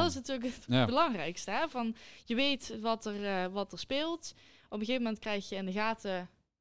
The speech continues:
Speaker 1: dat er iets niet helemaal goed zit.
Speaker 2: Mhm.
Speaker 1: Ehm, hoe ga je er dan mee om? Hoe ga jij ermee om, Hein, als je prestatiedruk ervaart?
Speaker 2: Ehm, kijk, natuurlijk blijft dat altijd nog een zoektocht.
Speaker 1: Mhm.
Speaker 2: Eh,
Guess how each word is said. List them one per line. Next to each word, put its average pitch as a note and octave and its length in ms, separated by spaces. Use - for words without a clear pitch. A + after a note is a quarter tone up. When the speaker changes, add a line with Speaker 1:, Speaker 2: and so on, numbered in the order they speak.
Speaker 1:
dat G#3 260
er G#3 80
iets A#3 160
niet A3 140
helemaal F#3+ 260
goed C4+ 200
zit. D4+ 500
Speaker 2:
Mhm. G#2+ 260
Speaker 1:
Ehm, A3+ 400
hoe C4+ 120
ga F4 160
je D#4 100
er C4 100
dan A#3+ 120
mee A3+ 160
om? B3 100
Hoe C4+ 100
ga D4+ 120
jij C#4+ 180
ermee G3+ 240
om, F3+ 120
Hein, F#3 260
als G3+ 160
je F#3 300
prestatiedruk F#3+ 720
ervaart? E3+ 560
Speaker 2:
Ehm, G3 600
kijk, B2 140
natuurlijk C3+ 320
blijft A#2+ 300
dat A#2 260
altijd A2+ 560
nog A2+ 160
een G#2+ 100
zoektocht. G2+ 520
Speaker 1:
Mhm. G#3 100
Speaker 2:
Eh, G#2 300